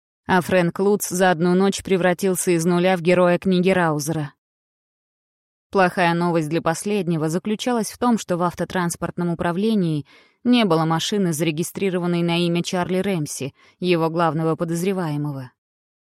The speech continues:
У Чарли также не было водительских прав, без которых он никак не мог взять машину на прокат.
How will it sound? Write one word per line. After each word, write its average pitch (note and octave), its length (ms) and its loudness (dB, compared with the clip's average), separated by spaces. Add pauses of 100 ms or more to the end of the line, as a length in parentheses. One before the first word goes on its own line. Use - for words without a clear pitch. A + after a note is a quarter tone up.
(140)
У G3 140 2
Чарли G#3+ 400 2
также G3 340 0
не G#3 160 4
было F#3+ 200 2
водительских F#3+ 680 -2
прав, G#3+ 380 -2 (240)
без F3 220 0
которых F#3 420 0
он F#3 180 2
никак G3 380 2
не D#3+ 100 -2
мог D#3+ 160 -2
взять D#3 280 -2
машину F#3 400 0
на F3+ 100 0
прокат. E3+ 560 -8